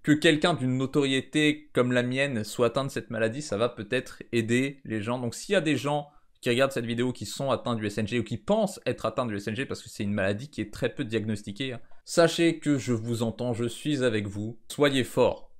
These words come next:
Malheureusement, cette maladie risque de me coûter très cher en traitement, donc si vous pouviez rejoindre la chaîne pour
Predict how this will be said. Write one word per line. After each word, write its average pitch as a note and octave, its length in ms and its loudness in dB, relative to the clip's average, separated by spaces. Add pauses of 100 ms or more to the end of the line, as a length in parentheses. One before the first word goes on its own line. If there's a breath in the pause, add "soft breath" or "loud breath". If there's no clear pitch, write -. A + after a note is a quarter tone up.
(280)
Malheureusement, D3 520 6
cette A#2 180 -2
maladie A#2+ 400 2
risque A2+ 180 -2
de G#2+ 100 -2
me G#2+ 80 -2
coûter - 360 -4
très C3 220 0
cher B2+ 500 2
en A2 120 -4
traitement, B2 520 -2 (380 soft breath)
donc A2 180 -4
si A3+ 200 2
vous E3 160 2
pouviez D#3+ 280 4
rejoindre B2+ 580 2
la G#2 140 6
chaîne A2 380 -2 (340)
pour A2 240 -4